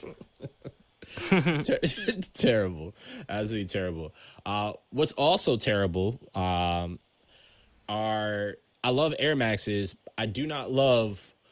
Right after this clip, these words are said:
Speaker 1: what this happened. And this is hurting me that I'm, I'm putting two of my favorite models of kicks from Nikes in this, but I have to.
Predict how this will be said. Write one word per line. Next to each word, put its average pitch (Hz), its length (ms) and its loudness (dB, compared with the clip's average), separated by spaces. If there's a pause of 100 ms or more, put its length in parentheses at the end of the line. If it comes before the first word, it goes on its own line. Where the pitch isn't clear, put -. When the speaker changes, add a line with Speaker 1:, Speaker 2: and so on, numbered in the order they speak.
(200)
Speaker 1:
what 104 160 -2
this 104 120 4
happened. 95 320 -2
And 95 100 -2
this 123 100 6
is 165 120 2
hurting 135 300 0
me 98 240 -4
that 95 160 -2
I'm, 101 220 -4
I'm 101 200 -4
putting 104 560 -2 (420)
two 147 380 4
of 120 100 0
my 113 260 -2
favorite 117 480 -2
models 104 880 0 (680)
of 98 680 0
kicks 123 260 4
from 110 120 -2
Nikes 95 560 -2 (180)
in 120 520 2 (340)
this, 104 400 0
but 104 460 -2
I 110 100 -4
have 95 300 -4
to. 76 240 -8